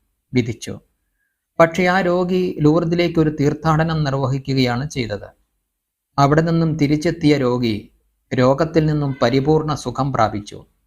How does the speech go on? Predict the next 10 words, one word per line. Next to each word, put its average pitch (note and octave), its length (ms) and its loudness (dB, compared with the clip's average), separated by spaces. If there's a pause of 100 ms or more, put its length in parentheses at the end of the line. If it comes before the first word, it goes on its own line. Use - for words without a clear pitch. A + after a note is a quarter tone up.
(680)
അതൊരു E3+ 320 4
അത്ഭുതമാണെന്ന് D#3+ 920 0
അലക്സോസിസ് C#3 720 0
കാറൽ C#3 340 2
അംഗീകരിക്കുകയുണ്ടായി. B2+ 1120 -2 (1000)
എന്നാൽ D3+ 600 0 (100)
അന്നത്തെ D3+ 580 2
ഫ്രഞ്ച് E3 360 2
ശാസ്ത്രജ്ഞന്മാരുടെ D3 1080 -2
സംഘം A2+ 460 -2